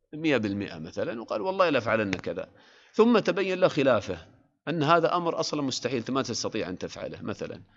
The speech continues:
أو يعني تبين له أنه شاق، وقال: "أنا لو كنت أدري ما حلفت".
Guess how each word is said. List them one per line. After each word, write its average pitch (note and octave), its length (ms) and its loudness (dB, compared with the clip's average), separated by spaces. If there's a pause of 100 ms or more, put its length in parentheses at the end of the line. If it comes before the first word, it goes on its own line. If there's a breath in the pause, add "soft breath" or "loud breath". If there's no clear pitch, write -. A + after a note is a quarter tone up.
(440 soft breath)
أو D3+ 160 0
يعني G#2+ 500 -4 (200)
تبين B2+ 400 -2
له C3 80 0
أنه A2 220 -2
شاق، A2+ 460 -2 (440 soft breath)
وقال: B2 300 2
"أنا A#2+ 420 0
لو F#2 200 -2
كنت A#2+ 240 -2
أدري C#3+ 280 0
ما D#3 160 4
حلفت". G#2 520 -4